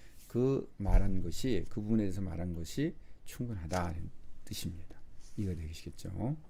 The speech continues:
예. 충분히 내-, 내가 다 얘기할 말을 다 내가 했구나. 이런 뜻에서, 예, 족하다. 이렇게 말씀을 하셨습니다. 그리고 이제 말씀이 맞춰지는 거예요.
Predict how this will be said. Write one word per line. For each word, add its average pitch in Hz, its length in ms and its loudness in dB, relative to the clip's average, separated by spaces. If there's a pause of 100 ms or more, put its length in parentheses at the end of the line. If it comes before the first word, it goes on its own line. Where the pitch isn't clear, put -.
예. 78 160 -8 (1000)
충분히 147 360 2
내-, 131 140 0
내가 110 180 -2
다 90 220 -2
얘기할 95 320 0
말을 110 360 0 (180)
다 90 200 -4
내가 90 160 -2
했구나. 90 720 -2 (360)
이런 147 520 2
뜻에서, 117 640 0 (460)
예, 80 120 -4
족하다. 90 640 -2 (180)
이렇게 104 320 -4
말씀을 90 380 -6
하셨습니다. - 360 -8
그리고 135 180 2
이제 135 120 2
말씀이 101 360 2
맞춰지는 90 560 0
거예요. 87 520 0